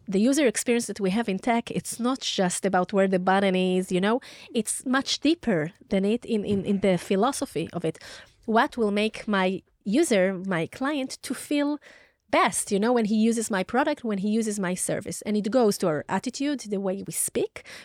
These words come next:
it goes to our body language, it w-, it goes to the pricing, it goes to the package, it goes everywhere. And that's why when you're differentiating between the functionality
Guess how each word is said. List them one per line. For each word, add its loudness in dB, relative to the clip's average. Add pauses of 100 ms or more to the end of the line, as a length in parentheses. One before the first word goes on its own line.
(140)
it -4
goes 0
to -2
our 0
body 0
language, -2
it -8
w-, -4
it -4
goes 2
to -2
the -2
pricing, -2
it -2
goes 0
to -4
the -6
package, -4
it -4
goes 2 (600)
everywhere. 4 (440)
And 2
that's 0
why 2
when 0
you're 0 (420)
differentiating 0
between 2
the 2
functionality 0